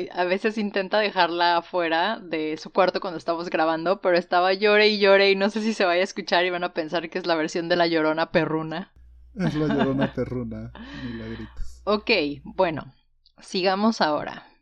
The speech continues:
Speaker 1: La siguiente historia nos la mandó Humberto, su usuario es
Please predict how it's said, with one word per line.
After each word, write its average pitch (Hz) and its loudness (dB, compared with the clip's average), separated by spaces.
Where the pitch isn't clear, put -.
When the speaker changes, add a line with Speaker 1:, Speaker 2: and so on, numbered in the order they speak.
Speaker 1:
La 185 0
siguiente 254 0
historia 233 6
nos 214 2
la 202 2
mandó 175 0
Humberto, 170 -2
su - -2
usuario 185 2
es 175 0